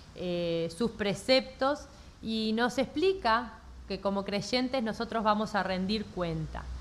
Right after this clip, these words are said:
Y somos responsables, vamos a ser responsables por lo que hagamos y por las omisiones que también cometamos.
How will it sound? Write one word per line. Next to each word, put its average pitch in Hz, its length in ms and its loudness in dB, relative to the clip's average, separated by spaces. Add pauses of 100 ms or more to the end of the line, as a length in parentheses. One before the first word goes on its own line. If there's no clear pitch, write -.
(380)
Y 254 80 4
somos 285 560 6
responsables, 196 800 4
vamos 226 240 0
a - 20 -4
ser 233 200 2
responsables 220 800 2
por 180 160 -2
lo 170 180 -2
que 185 80 -2
hagamos 202 520 4 (420)
y 214 80 -2
por 208 180 4
las 208 220 4
omisiones 208 560 0
que 185 120 -4
también 175 380 -4
cometamos. 165 580 -6